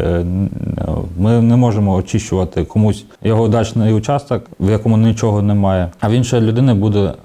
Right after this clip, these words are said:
лежати якийсь вибухонебезпечний предмет. Ми можемо приїхати, допомогти людині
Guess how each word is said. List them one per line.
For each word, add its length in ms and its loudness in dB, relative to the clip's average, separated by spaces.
лежати 440 -2
якийсь 300 -2
вибухонебезпечний 800 0
предмет. 340 -2
Ми 260 0
можемо 380 2
приїхати, 560 -2
допомогти 480 0
людині 420 2